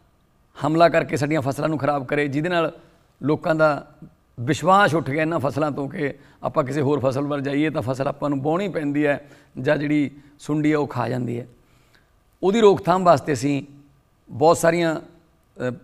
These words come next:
ਪੀ ਏ ਯੂ ਦੇ ਵਿੱਚ ਰਿਸਰਚ ਤੇ ਕੀਟਨਾਸ਼ਕ ਨਵੇਂ ਤਿਆਰ ਕਰ ਰਹੇ ਹਾਂ।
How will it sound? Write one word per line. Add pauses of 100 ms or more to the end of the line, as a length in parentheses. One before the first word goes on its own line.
(220)
ਪੀ
ਏ
ਯੂ
ਦੇ
ਵਿੱਚ
ਰਿਸਰਚ (360)
ਤੇ
ਕੀਟਨਾਸ਼ਕ (180)
ਨਵੇਂ
ਤਿਆਰ
ਕਰ
ਰਹੇ
ਹਾਂ।